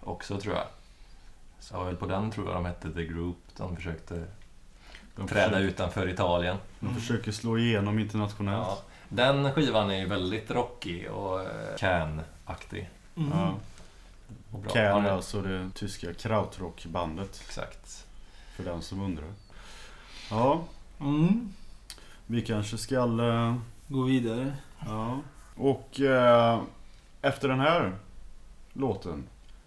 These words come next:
Speaker 2: så skickades ju vidare till, eh,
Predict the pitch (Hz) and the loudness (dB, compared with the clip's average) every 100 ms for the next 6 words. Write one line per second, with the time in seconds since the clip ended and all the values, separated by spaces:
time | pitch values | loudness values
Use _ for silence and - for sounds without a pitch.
0 | - - - 107 123 - 104 101 - 104 | -20 -10 -6 -2 -2 -2 -4 -4 -4 -4
1 | 101 110 110 92 87 85 110 92 78 76 | -4 -2 -2 -2 -6 -6 -6 -6 -6 -8
2 | 76 | -8